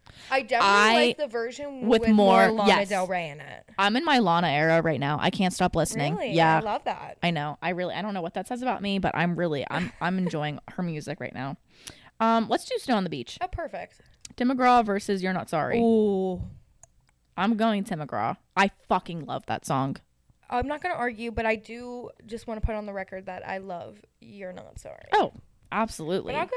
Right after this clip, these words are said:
Speaker 1: Tim McGraw.
Speaker 2: Tim McGraw's just nostalgic at this point.
Speaker 1: I, you think Taylor Swift is gonna be her last one that she releases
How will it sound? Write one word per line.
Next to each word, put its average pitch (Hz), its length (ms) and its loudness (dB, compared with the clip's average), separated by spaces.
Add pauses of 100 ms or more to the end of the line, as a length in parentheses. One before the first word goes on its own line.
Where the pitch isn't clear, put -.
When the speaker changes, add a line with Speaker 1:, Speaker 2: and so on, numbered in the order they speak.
Speaker 1:
Tim 220 160 -10
McGraw. 180 340 -12 (380)
Speaker 2:
Tim 254 180 -4
McGraw's 285 220 -2
just - 180 -8
nostalgic 165 560 -8
at - 60 -18
this 98 140 -14
point. 95 360 -16 (100)
Speaker 1:
I, 226 100 -10
you 262 200 -8
think 320 200 -8 (320)
Taylor 254 280 -2
Swift 240 340 -6 (540)
is 220 140 -8
gonna 220 120 -8
be 214 80 -6
her 208 140 -4
last 196 260 -4
one 196 120 -8
that 196 140 -8
she 214 100 -12
releases 202 520 -10